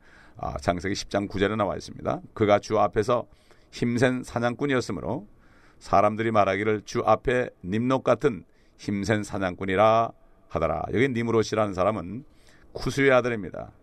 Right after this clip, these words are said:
아, 쿠스는 그 아프리카 흑인으로서 에티-, 에티오피아인이죠. 그래서 잠언, 아, 창세기 십 장 십 절을 보면은 그의 왕국은, 왕국의 시작은 신할 땅에 있는 바벨과 에렉과,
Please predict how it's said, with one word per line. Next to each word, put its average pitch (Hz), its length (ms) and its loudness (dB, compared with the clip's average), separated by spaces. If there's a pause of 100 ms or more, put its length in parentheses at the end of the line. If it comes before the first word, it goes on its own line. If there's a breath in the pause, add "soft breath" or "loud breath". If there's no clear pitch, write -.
아, 113 260 -8
쿠스는 120 440 -2
그 92 320 -2 (260 soft breath)
아프리카 101 480 0
흑인으로서 98 720 -2 (340 soft breath)
에티-, 95 360 0 (100)
에티오피아인이죠. 87 1040 -4 (1000)
그래서 90 240 0
잠언, 90 460 -4 (480 soft breath)
아, - 180 -8
창세기 101 360 0
십 - 100 -14
장 95 140 -4
십 - 120 -10
절을 90 140 2
보면은 95 380 -2
그의 107 180 4
왕국은, 98 580 -2 (680 soft breath)
왕국의 95 400 2
시작은 101 540 0
신할 135 380 0
땅에 117 280 2
있는 123 320 -2
바벨과 113 720 0 (360 soft breath)
에렉과, 98 680 0